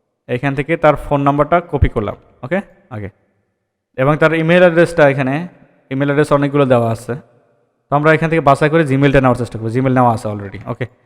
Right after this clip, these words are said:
তো আমরা এখানে আবার চলে যাচ্ছি আমাদের সেই কাঙ্ক্ষিত শিটের মধ্যে, পেস্ট করি। Then ওনারের নেম হচ্ছে কোনটা, এটা ওনারের নেম, তার ইমেইল অ্যাড্রেস হচ্ছে কোনটা, Windows V ইমেইল অ্যাড্রেস হচ্ছে এটা, এবং ডাবল ক্লিক করে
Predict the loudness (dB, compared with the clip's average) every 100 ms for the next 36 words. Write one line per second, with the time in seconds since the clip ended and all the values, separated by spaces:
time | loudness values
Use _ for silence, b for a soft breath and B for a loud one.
0 | _ _ _ _ 0 2 2 4 4 4
1 | 4 4 4 4 0 -4 0 0 2 4
2 | 2 2 -2 -2 0 -2 -2 -4 -4 -6
3 | -6 -4 -4 -2 0 0 0 0 0 0
4 | -6 -16 _ _ _ _ _ _ _ _
5 | _ _ -8 0 2 4 4 4 4 2
6 | 0 0 -2 0 0 -2 -8 -18 -12 0
7 | 2 2 2 2 2 0 0 -4 -12 -20
8 | _ _ _ _ _ _ _ _ _ 0
9 | 0 0 2 4 4 4 2 0 -4 -2
10 | 0 0 2 2 0 0 2 2 0 2
11 | 4 4 2 -2 0 2 4 2 0 -8
12 | -20 _ _ _ _ -2 2 2 0 -4
13 | 0 2 2 0 -2 2